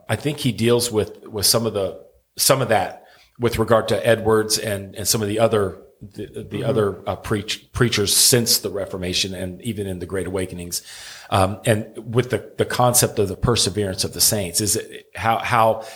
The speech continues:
Speaker 1: how does faith play into not just the, the, the justif-, justification, but into the sanctifying process that will eventually persevere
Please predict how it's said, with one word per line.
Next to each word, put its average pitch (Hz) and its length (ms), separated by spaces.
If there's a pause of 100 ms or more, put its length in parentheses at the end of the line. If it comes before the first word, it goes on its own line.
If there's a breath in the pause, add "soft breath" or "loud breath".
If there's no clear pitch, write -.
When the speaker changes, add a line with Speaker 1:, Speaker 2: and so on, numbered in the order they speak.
Speaker 1:
how 139 180
does 143 220
faith 127 580 (1120)
play 127 360
into 120 320
not 123 240
just - 360 (360)
the, - 260
the, 101 440
the 101 120
justif-, - 600
justification, 123 800
but 101 140
into 110 340
the 95 280 (120 loud breath)
sanctifying 113 540
process 104 460
that 90 140
will 98 160
eventually 104 400
persevere 92 680